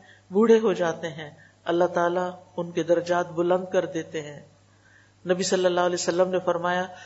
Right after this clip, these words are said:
"سفید بال مومن کا نور ہے۔" اسلام میں جس آدمی کے بال سفید ہو جاتے ہیں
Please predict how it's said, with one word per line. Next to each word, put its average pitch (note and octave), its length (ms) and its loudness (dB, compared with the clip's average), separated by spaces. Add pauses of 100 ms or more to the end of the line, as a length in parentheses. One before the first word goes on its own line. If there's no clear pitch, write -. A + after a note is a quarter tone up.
(120)
"سفید G#3+ 500 4
بال F#3 420 2
مومن F3+ 460 -2
کا G3 100 0
نور F#3+ 400 0
ہے۔" D3 280 -8 (520)
اسلام A#3 520 2
میں C4 80 2
جس A#3+ 260 0
آدمی A3 340 2
کے A#3+ 120 2
بال G#3 260 4
سفید A3+ 460 2
ہو G#3+ 100 8
جاتے E3+ 380 2
ہیں D3+ 160 -10